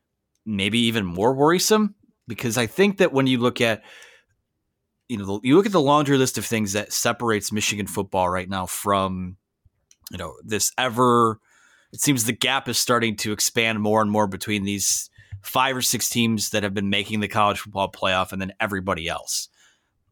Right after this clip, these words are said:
Michigan, it just, like, Ryan Day and James Franklin and, and some of these other guys, and I'm not calling into question anyone's ability at Michigan to do their job, but they just keep, it seems like they just keep getting outworked.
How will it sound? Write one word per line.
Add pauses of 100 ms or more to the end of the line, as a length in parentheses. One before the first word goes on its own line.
(440)
Michigan, (280)
it
just,
like,
Ryan
Day
and
James
Franklin
and, (680)
and
some
of
these
other
guys, (220)
and
I'm
not (480)
calling
into
question (400)
anyone's
ability (100)
at
Michigan
to
do
their
job, (420)
but (100)
they
just
keep,
it
seems
like
they
just
keep
getting
outworked.